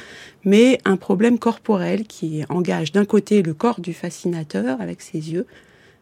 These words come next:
euh, son regard, mais aussi son corps tout entier, et de l'autre côté, le corps de la victime qui peut être blessé par, euh, cette forme de, de contagion, de transmission. En fait, il y a une transmission corporelle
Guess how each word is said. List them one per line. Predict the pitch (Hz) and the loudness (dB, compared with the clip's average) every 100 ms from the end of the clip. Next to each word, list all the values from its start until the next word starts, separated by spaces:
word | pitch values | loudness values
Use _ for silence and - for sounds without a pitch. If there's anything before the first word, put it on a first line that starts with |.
| _ | _
euh, | 165 147 123 | -10 -10 -12
son | - 175 | -8 -6
regard, | 165 160 202 | -4 -2 -2
mais | 214 160 | 0 -2
aussi | 151 277 | -4 -6
son | - | -6
corps | 175 180 185 _ | -8 -6 -8 _
tout | - - | -20 -8
entier, | 175 170 214 277 - - - | -6 -4 -6 -8 -12 -20 0
et | 240 | 2
de | 220 | 6
l'autre | 214 208 | 6 4
côté, | - 196 247 | 2 0 2
le | 262 214 | 2 0
corps | - 220 | 0 0
de | 208 | 2
la | 190 175 | 0 -2
victime | 165 - - 220 240 | -6 -10 -2 2 2
qui | 233 175 | 0 -8
peut | - 190 | -6 -4
être | 185 - | -4 -6
blessé | 165 165 185 - 220 | -6 -4 -4 -2 -4
par, | 214 170 160 | -2 -8 -8
euh, | 156 151 - - - | -10 -12 -20 -20 -10
cette | - 170 | -8 -8
forme | - 196 175 | 0 0 2
de, | 170 165 160 156 | 0 -2 -4 -4
de | 165 | -6
contagion, | - 196 185 175 156 | -2 -2 -2 -4 -4
de | 147 156 | -6 -6
transmission. | - 185 - 196 185 - 196 196 | -4 -6 -2 -2 -2 -2 -2 -2
En | |
fait, | 196 240 | -4 -8
il | - | -6
y | |
a | |
une | 196 | -6
transmission | 202 - 208 - 202 - 220 | -6 -6 -8 -4 -6 -6 -8
corporelle | 214 208 - 190 175 185 | -8 -14 -8 -6 -4 -6